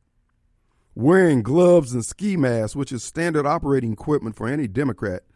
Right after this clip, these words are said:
because they seem to be in-, involved in a, a life of crime at every waking hour. They're stuffing these drop boxes with ballot box in the key states that supposedly gave Joe Biden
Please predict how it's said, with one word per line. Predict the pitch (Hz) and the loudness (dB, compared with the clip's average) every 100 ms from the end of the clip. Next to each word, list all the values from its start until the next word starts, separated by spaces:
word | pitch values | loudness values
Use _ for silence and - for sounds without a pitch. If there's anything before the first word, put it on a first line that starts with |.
| _ _ _ _ _ _ - | _ _ _ _ _ _ -4
because | 113 110 | -2 0
they | 127 117 | 2 2
seem | 110 - 196 180 | 0 0 0 0
to | 139 | -2
be | 127 | 0
in-, | 123 113 139 135 120 | 0 0 0 -2 -2
involved | 117 120 147 139 113 | -2 0 0 -2 -2
in | 120 107 - | -4 -4 -8
a, | 104 - | -12 -10
a | 98 98 | -10 -6
life | 139 156 - | -4 -4 -4
of | 101 | -10
crime | - 165 170 143 113 | -10 -6 -2 -2 -2
at | |
every | 139 123 98 - _ _ _ | -4 -4 -8 -10 _ _ _
waking | 92 151 170 123 | -2 0 0 -2
hour. | 123 170 113 - _ _ _ _ _ _ _ _ _ _ _ - | 0 0 0 -6 _ _ _ _ _ _ _ _ _ _ _ -2
They're | 151 | 0
stuffing | 160 180 175 165 | 0 0 0 2
these | 156 131 | 2 0
drop | 98 170 190 127 | 2 2 2 0
boxes | 127 131 131 139 120 | 0 0 -4 -8 -4
with | 117 104 | -4 0
ballot | 156 180 147 110 | 0 0 -2 -2
box | 117 117 _ _ _ _ _ _ - | -2 -2 _ _ _ _ _ _ -4
in | 131 | -2
the | 123 | -2
key | - 196 170 | -4 -8 -6
states | - 165 139 - | -4 -4 -4 -6
that | 120 104 - - - | -8 -8 -18 -20 -16
supposedly | - - 185 202 147 139 | -14 -2 4 4 4 0
gave | 120 135 123 | 0 0 0
Joe | 110 127 | 0 -2
Biden | 107 95 156 185 139 107 107 107 | 0 2 4 4 2 -2 0 -2